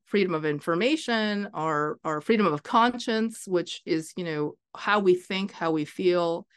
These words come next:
um, this idea of, of our,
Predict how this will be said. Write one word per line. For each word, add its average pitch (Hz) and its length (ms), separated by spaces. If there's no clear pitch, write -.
um, 165 400
this 165 160
idea 160 440
of, 151 320
of 151 200
our, 165 400